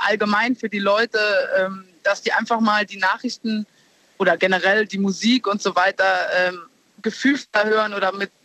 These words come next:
Moderation einfach. Und vor allen Dingen hängen da auch ganz viele Jobs dran, ne? Das ist halt auch wieder so ein Ding. Also wenn ich so einen Radiosender rausnehme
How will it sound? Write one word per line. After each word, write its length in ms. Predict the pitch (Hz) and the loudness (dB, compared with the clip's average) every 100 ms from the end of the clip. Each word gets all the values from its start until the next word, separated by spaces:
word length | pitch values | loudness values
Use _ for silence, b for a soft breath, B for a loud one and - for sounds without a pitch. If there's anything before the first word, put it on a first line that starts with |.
| _ | _
Moderation 840 | 202 214 196 202 233 233 240 240 220 _ - - | -2 2 2 0 0 2 2 0 -4 _ -8 -4
einfach. 320 | 220 220 214 B B B | 0 0 0 B B B
Und 120 | 220 | -2
vor 120 | - | 0
allen 120 | 185 233 | 0 0
Dingen 180 | 247 | 0
hängen 220 | 214 214 240 | 0 0 0
da 80 | |
auch 100 | 185 | 0
ganz 180 | - 208 | -2 -6
viele 200 | - 208 | -2 -2
Jobs 380 | 196 180 180 - | 0 0 0 -4
dran, 240 | - 156 156 | -2 -2 -2
ne? 220 | 156 208 _ - | -4 -4 _ -4
Das 180 | - | -2
ist 160 | 220 - | 0 2
halt 140 | 196 | 2
auch 180 | 175 214 | 2 0
wieder 180 | 226 175 | 0 0
so 160 | 165 165 | 0 -2
ein 100 | 160 | 0
Ding. 300 | 175 160 - | 0 0 0
Also 240 | 165 170 | -2 0
wenn 160 | 175 190 | 2 2
ich 100 | 185 | 2
so 100 | 202 | 2
einen 100 | 196 | 2
Radiosender 720 | 170 165 214 220 196 202 214 190 | 2 0 0 -2 0 0 0 0
rausnehme 680 | 170 202 233 226 226 220 226 | 0 -2 0 2 2 2 -2